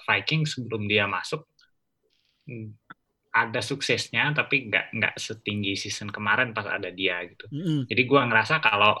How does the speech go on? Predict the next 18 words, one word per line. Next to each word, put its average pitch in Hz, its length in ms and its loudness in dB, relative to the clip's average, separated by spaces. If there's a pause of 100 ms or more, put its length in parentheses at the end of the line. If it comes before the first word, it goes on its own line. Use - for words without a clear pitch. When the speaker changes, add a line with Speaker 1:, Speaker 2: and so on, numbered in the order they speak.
(140)
Speaker 1:
scheme 117 320 0
wise 143 240 4
mungkin 151 260 4
dia 147 220 8
udah 120 240 4
a 117 80 8
little 110 200 4
bit 110 200 -2
outdated 101 560 0
ya, 123 240 0
maksudnya 95 400 -6
Speaker 2:
Mm. 143 160 -6
Speaker 1:
scheme - 400 -8
dia 110 240 2
agak 90 260 -6
kolot 90 380 -4
lah - 160 -18
istilahnya. - 400 -20